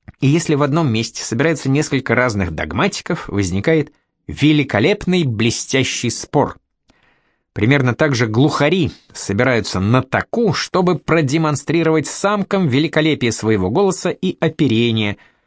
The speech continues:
Слушая подобные дискуссии, можно поверить в теорию спорщиков. Согласно ей, разум развился, чтобы блеснуть красноречием в споре, а не для постижения истины.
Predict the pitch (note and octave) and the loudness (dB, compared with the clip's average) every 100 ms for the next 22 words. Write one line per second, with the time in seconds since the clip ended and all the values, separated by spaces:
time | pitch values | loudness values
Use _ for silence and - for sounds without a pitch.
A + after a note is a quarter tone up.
0 | _ - - - - _ _ _ - F3 | _ -20 -20 -20 -20 _ _ _ -2 0
1 | C#3 A#2+ - B2 A2+ G2 F#2 A2+ - A3 | 2 0 2 2 2 0 0 -2 -2 -4
2 | - D3 F3 E3+ F3 - A#2 G2+ D3+ G3+ | 0 0 2 0 -2 0 2 2 2 0
3 | G3+ - - - - - B2+ G#2 D#3+ D#3 | -4 -10 -12 -12 -8 0 2 2 2 2
4 | D#3 - - G#2 G2 - - - - - | 0 -4 -6 -4 -4 -6 -8 -10 -10 -20
5 | _ _ _ _ _ _ _ _ - A2 | _ _ _ _ _ _ _ _ -8 -2
6 | G#2 G2+ G#2 D3 E3 _ _ _ _ G#2+ | 0 -2 0 0 -2 _ _ _ _ -2
7 | G#2 B2+ C#3 A2 A2+ G#2+ G2+ F2+ C#3 F#3 | 2 2 2 0 0 0 0 0 0 0
8 | E3 - D3 B2+ G2 G#2 - C#3+ B2+ - | -4 -2 0 2 0 -2 0 0 0 -2
9 | G#2 - G#2 G#2+ - D#2+ C2+ - - G3 | -2 0 2 2 0 -6 -6 -8 0 0
10 | F#3+ F#3 _ _ _ _ E3 G3 E3 E3+ | 0 -4 _ _ _ _ -2 0 0 0
11 | B2 C#3+ C#3+ C3+ F#2+ F2 A2 A2+ G#2+ G#2+ | 0 0 -2 -2 -2 0 2 2 0 -2
12 | - - - A#1 | -2 -4 -4 -12